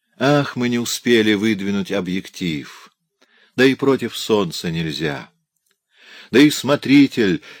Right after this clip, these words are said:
не дался бы под аппарат. Он цену себе знал и во весь день потом ни разу не дался.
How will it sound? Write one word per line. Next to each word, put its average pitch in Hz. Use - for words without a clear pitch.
не 107
дался 104
бы 90
под 90
аппарат. 87
Он 98
цену 113
себе 127
знал 87
и 76
во 76
весь 131
день 143
потом 113
ни 87
разу 87
не 87
дался. 71